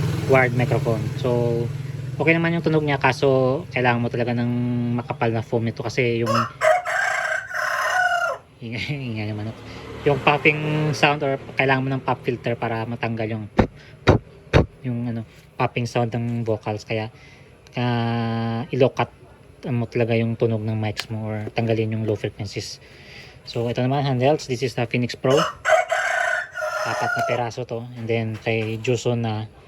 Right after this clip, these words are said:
ah, Everest and Mount Alps. Kay Broadway, ito sa ilalim yung, ano,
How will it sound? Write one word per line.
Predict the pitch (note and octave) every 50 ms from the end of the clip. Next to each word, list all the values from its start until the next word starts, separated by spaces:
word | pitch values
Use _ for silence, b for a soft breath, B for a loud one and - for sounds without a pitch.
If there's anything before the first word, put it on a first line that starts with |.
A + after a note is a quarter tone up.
| B B B B - - - - -
ah, | A#2 A2+ A2 A2 A2 A2 A2 A2 A2 A2 A#2 - -
Everest | B2 A2 A#2+ A#2 A#2+ A2+ - -
and | C3 A#2+ A2+ A#2 A2+ A2+ A2 - - - -
Mount | A#2+ A2+ A2 A2+ A2 A2+ A2+ A2+ - -
Alps. | A#2+ A2 A2 - - - - - -
Kay | - C3
Broadway, | B2 C#3 C3+ C3+ C#3+ C#3
ito | C#3 C#3
sa | B2+ - C3+
ilalim | B2 A#2+ A#2 A#2 A#2
yung, | A#2 A#2+ A#2
ano, | A#2 A2+ -